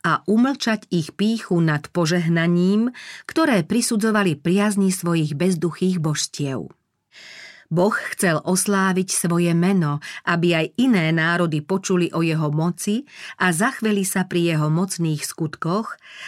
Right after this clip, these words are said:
a aby sa jeho ľud odvrátil od ich modloslužby a vzdával mu úctu čistou bohoslužbou. Mojžiš a Áron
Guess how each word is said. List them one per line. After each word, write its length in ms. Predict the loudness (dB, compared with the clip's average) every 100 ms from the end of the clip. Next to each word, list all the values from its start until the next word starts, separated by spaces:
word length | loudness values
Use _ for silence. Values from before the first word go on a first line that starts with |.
| -4
a 160 | 0 2
aby 80 | 0
sa 240 | 0 0
jeho 240 | 0 2 2
ľud 320 | 0 -2 -2
odvrátil 640 | 0 2 2 0 0 -2 0
od 160 | -2 0
ich 160 | 0
modloslužby 880 | 0 0 0 -2 -2 -2 0 0 -2 -4 -4
a 80 | -2 -2
vzdával 480 | 0 0 0 0 2
mu 160 | 0
úctu 720 | 0 -2 -2 -6 -2 0 -2 _ _ -2
čistou 480 | 0 0 -2 0 0 0
bohoslužbou. 880 | -2 -4 -4 -6 -4 -4 -4 -6 -14 _ _ _ _ _ _ _ 2
Mojžiš 800 | 6 6 4 4 2 0 -4 -4
a 480 | -2 -2 0 2 4
Áron 480 | 4 4 4 2